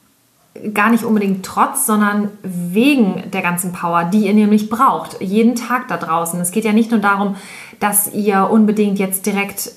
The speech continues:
den Tieren aktiv helft, sondern es geht ja auch ganz oft darum,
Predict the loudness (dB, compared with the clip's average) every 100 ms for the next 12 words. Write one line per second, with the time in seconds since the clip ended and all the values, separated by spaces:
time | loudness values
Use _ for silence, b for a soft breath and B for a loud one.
0 | -10 -2 0 0 2 2 2 0 -6 -2
1 | -2 0 -4 -4 -4 -2 -2 0 0 0
2 | 0 0 0 -2 -6 0 2 4 4 2